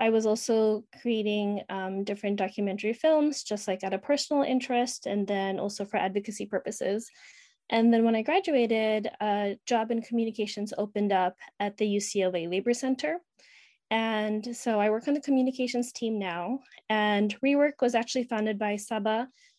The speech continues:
and our former director of communications, Stephanie Ritopper. And, you know, Saba asked me if I would be interested in working on the show with her. And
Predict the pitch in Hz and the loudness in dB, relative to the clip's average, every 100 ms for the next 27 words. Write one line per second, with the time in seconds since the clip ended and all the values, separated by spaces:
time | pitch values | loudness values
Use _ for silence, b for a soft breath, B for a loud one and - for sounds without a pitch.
0 | _ 220 226 214 - 240 247 240 214 208 | _ 0 0 0 2 4 4 2 -2 -4
1 | - 214 208 208 - 226 - 226 220 208 | -4 -2 0 -2 -4 -8 -4 -2 -2 -2
2 | 214 214 220 220 214 208 233 208 196 196 | -4 -2 -4 -4 -6 -2 0 0 0 -2
3 | 240 185 208 - _ b b b b _ | 0 -2 -2 -8 _ b b b b _
4 | - 220 220 220 220 - 240 214 190 208 | -4 0 0 0 -2 -4 -2 0 -2 -4
5 | - 214 214 202 208 233 208 208 147 208 | -2 0 2 0 -2 -4 -4 -2 0 2
6 | 208 196 208 202 - 208 208 214 - - | 0 -2 -6 -4 -4 -6 -4 -6 -4 -2
7 | 208 202 208 - 208 202 196 196 196 202 | 2 2 0 -6 -4 -2 -2 -2 -4 -4
8 | 220 214 196 196 - 320 330 - 214 208 | -4 -2 -2 -2 0 0 -2 -2 0 2
9 | 214 - 202 196 202 | 0 -4 -4 -4 -6